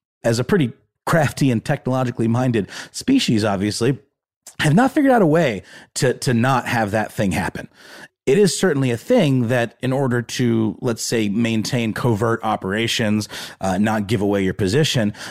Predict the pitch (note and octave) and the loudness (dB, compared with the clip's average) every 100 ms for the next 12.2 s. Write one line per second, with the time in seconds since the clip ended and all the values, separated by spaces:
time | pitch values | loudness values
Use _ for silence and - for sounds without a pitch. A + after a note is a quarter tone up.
0 | - B2 A#2 - D3+ C3 A#2+ - A#2 - | -4 0 0 -2 -4 -2 -2 -2 -2 -2
1 | G2+ A#2 A2 G#2+ G#2+ G#2 F#2+ - - D3 | -2 0 0 -2 -2 -2 -4 -8 -2 0
2 | C#3 G2+ F#2 A#2 A2 - - - A2+ G2+ | 0 0 0 0 -2 -8 -10 -2 0 2
3 | F#2+ E2+ A2+ A2+ A3+ D3+ D#2+ D#2 - G#2 | 0 -2 0 2 2 2 -2 -10 -6 -2
4 | G#2 A2+ G#2+ G#2 G2 F3 A#3+ C3 - - | 0 0 0 -2 -2 2 2 2 -4 -10
5 | - B2 B2 F3 F#3 F#3 - D3+ A#2+ G#2 | -6 -4 -2 0 0 0 0 0 0 -2
6 | - A2+ A2 G2+ F#2 A2+ G2+ C#3 B2 F#2 | -2 -2 -2 -4 -2 -2 0 0 0 -4
7 | F#2 F#2 A#2 B2+ F#2+ - - - - - | -6 -4 0 0 -2 -6 -16 -20 -20 -20
8 | - - G2 G2 F#2+ G2 A2+ A2+ A2 G#2+ | -20 -8 -4 -2 -2 -2 -2 -2 -2 -2
9 | G#2+ G#2+ G2 A#2+ - - G#2 - B3+ - | -4 -6 -2 -2 -2 -4 -4 0 0 2
10 | - - - - G2+ - B2 A2+ A2 G#2+ | -2 -8 -20 -10 -8 -4 -2 0 0 -2
11 | - _ G2+ A2+ - G#3 - A2 A2 G2+ | -8 _ -8 -6 0 0 0 -2 -2 0
12 | A2 | 0